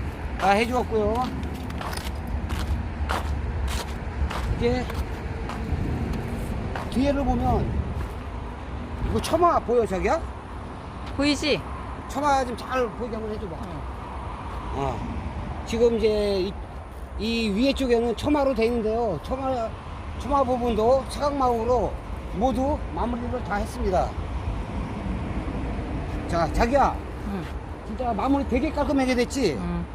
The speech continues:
Speaker 1: 자, 이렇게 이제 차각막을 깔끔하게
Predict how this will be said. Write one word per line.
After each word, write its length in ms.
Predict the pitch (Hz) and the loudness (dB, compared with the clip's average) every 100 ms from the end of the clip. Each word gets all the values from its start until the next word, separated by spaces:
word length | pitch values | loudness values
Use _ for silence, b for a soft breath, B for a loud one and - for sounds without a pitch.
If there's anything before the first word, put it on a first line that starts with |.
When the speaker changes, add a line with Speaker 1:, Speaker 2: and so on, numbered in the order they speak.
| - - - | -10 -10 -4
Speaker 1:
자, 140 | - 196 | 4 6
이렇게 460 | 247 269 247 226 | 8 6 6 6
이제 460 | 220 202 208 208 185 - - - - - | 4 4 4 4 4 0 -12 -12 -10 0
차각막을 500 | 254 277 262 254 233 | 2 6 6 4 4
깔끔하게 680 | - 277 277 247 220 247 | 2 4 6 6 6 2